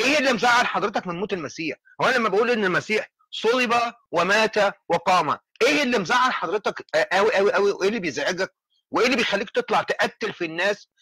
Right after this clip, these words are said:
وتشيل سيوف وتفجر في البني آدمين وتفجر في المسيحيين عشان بيقولوا إن المسيح مات؟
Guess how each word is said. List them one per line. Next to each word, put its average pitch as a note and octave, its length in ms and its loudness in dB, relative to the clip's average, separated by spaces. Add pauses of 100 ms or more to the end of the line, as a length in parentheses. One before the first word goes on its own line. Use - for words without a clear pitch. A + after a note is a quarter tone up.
(120)
وتشيل F#3+ 400 -2
سيوف G3 360 -4
وتفجر F#3+ 540 -2
في - 100 -10
البني D3 300 -4
آدمين D#3+ 240 -4
وتفجر F3 600 -4
في D3+ 60 -10
المسيحيين D#3 680 -8 (280)
عشان A3+ 280 -2
بيقولوا G3+ 300 -2
إن E3+ 80 -6
المسيح C3 360 -12
مات؟ B2 280 -12